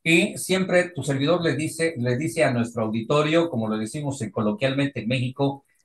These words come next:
les hablo en mexicano. Así es de que, eh, regularmente siempre nuestro programa es, les doy a conocer la parte humana de, del artista, la parte humana del político, fue dependiendo de quienes tengamos en entrevista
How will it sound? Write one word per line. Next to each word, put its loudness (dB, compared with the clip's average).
les 4
hablo 8
en 4
mexicano. 2
Así 0
es -4
de -2
que, -2
eh, 2
regularmente 2
siempre -2
nuestro -4
programa 2
es, -4
les -4
doy 2
a 0
conocer 2
la 2
parte 2
humana 0
de, -6
del 0
artista, 2
la 4
parte 2
humana 0
del -6
político, -4
fue 2
dependiendo -2
de 0
quienes -6
tengamos 0
en -4
entrevista 0